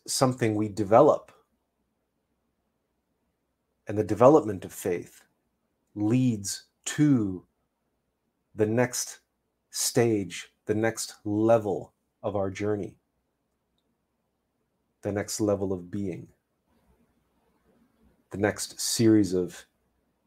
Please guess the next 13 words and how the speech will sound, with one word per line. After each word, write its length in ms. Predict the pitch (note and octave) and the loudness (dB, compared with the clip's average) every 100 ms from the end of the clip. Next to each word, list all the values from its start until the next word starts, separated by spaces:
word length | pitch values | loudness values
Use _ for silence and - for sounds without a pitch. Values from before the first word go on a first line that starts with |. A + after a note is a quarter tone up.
| _ _ _ _ | _ _ _ _
challenges 580 | - A#2 G#2+ G#2 F#2+ E2+ | -2 2 2 0 -6 -6
and 160 | F#2 F2 | -8 -8
tasks 680 | G#2+ F#2+ E2 - - - - _ _ _ | -8 -6 -8 -10 -14 -16 -18 _ _ _
on 100 | G2+ | -8
the 60 | F2+ | -6
path. 540 | - G#2 F2+ - - _ _ _ _ _ _ _ _ _ _ _ _ _ _ _ _ _ _ _ _ _ _ _ _ _ _ _ - | -4 -2 -2 -6 -18 _ _ _ _ _ _ _ _ _ _ _ _ _ _ _ _ _ _ _ _ _ _ _ _ _ _ _ -2
But 160 | A2+ | -2
faith 760 | - - D3+ A2 G2 - - - _ _ _ _ _ _ _ _ _ - | 0 6 8 8 4 -6 -18 -20 _ _ _ _ _ _ _ _ _ -4
is 140 | A2 | 0
a 60 | G#2 | 2
necessary 920 | G#2 A#2 - A2 - G2 F2+ - - _ _ _ _ _ _ _ _ _ _ _ _ _ _ _ _ _ _ _ _ _ _ _ _ _ _ | 4 2 0 -4 -2 0 -2 -6 -14 _ _ _ _ _ _ _ _ _ _ _ _ _ _ _ _ _ _ _ _ _ _ _ _ _ _
first 560 | - - B2+ A2 - | -16 0 0 2 -2
step. 500 | - - C3+ B2 - | -2 0 2 0 -2